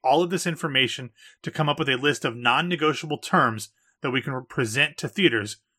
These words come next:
who want to work with us." We, of course, will have a link to more on this story in the show notes and on Broadway radio dot com. A few other things I would like to mention. Uh,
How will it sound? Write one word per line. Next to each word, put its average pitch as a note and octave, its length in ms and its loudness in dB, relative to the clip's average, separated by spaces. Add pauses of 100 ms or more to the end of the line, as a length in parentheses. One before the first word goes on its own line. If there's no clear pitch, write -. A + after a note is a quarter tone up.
(120)
who C#3+ 100 -4
want A#2+ 200 -2
to B2+ 80 -6
work D3 240 6
with A#2 120 -6
us." - 200 -16 (300)
We, C3+ 80 2
of A#2+ 100 0
course, C3 240 -2
will C3+ 80 -2
have B2+ 140 4
a B2 60 0
link B2 340 0
to B2+ 240 -4
more C3 300 -2
on A#2+ 180 -4
this A#2+ 180 -4
story A2 420 -4 (380)
in C3+ 140 -2
the A#2+ 80 -4
show B2+ 280 0
notes A2 440 -6
and B2 120 -6
on A#2 140 -4
Broadway A2+ 240 -2
radio G#2+ 300 -2
dot G#2 260 -8
com. - 360 -4 (580)
A C#3+ 60 -2
few G#3+ 160 2
other F#3+ 120 4
things E3+ 280 -2
I E3+ 40 4
would D#3+ 120 -2
like D3+ 140 0
to - 80 -10
mention. C#3 640 0
Uh, B2 500 0